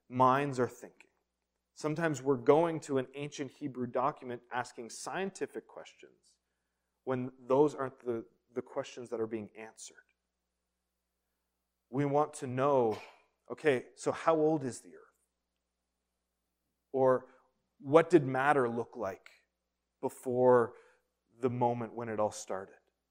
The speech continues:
John Walton, who's a, a Old Testament scholar and specializes in the first few chapters in Genesis, he tells this fantastic analogy of, of imagine you're going to a play.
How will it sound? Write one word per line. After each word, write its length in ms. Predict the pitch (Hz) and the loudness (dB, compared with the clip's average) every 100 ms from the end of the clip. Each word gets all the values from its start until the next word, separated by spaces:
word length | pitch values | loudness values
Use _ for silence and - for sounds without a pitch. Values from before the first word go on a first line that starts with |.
| _ _ _ _ _ _ _ _ _ _ _ _ _ _ _ _ _ _ | _ _ _ _ _ _ _ _ _ _ _ _ _ _ _ _ _ _
John 260 | - 139 135 | 4 6 8
Walton, 360 | 127 123 113 104 | 6 4 -4 -6
who's 200 | 127 120 | -4 0
a, 280 | 113 113 - | 0 0 -2
a 240 | 107 104 107 | -6 -6 -4
Old 220 | 139 127 - | 0 0 0
Testament 420 | 143 - 123 113 | -6 -4 -12 -12
scholar 380 | - 110 110 104 | -4 -2 0 -2
and 80 | |
specializes 920 | - - 139 127 139 113 107 98 98 - | -6 -2 -2 0 0 2 0 -4 -12 -10
in 180 | 120 117 | -8 -8
the 80 | |
first 500 | 113 - 147 135 - - - - - | -8 2 2 2 -6 -18 -20 -20 -8
few 200 | 143 123 | -2 -2
chapters 580 | - 120 120 139 127 | 0 0 2 0 -2
in 120 | 120 107 | -4 -2
Genesis, 640 | 113 117 - - - - | -2 -2 -6 -14 -16 -14
he 140 | - 139 | -8 -4
tells 300 | - 170 147 | 6 6 6
this 140 | 151 | -2
fantastic 560 | - 143 131 139 135 139 | -2 -2 2 2 2 0
analogy 600 | 127 117 123 120 101 98 | 0 0 0 -2 -4 -6
of, 180 | 104 - - - _ _ _ _ _ - | -8 -10 -20 -20 _ _ _ _ _ 2
of 360 | 123 120 117 - - _ _ _ _ _ _ _ _ 135 | 4 4 2 -8 -20 _ _ _ _ _ _ _ _ 2
imagine 440 | 147 165 175 185 | 6 6 6 2
you're 100 | 151 | 2
going 240 | 147 151 | 4 2
to 140 | 147 135 | 0 -2
a 40 | |
play. 340 | - - 98 | -2 -6 -8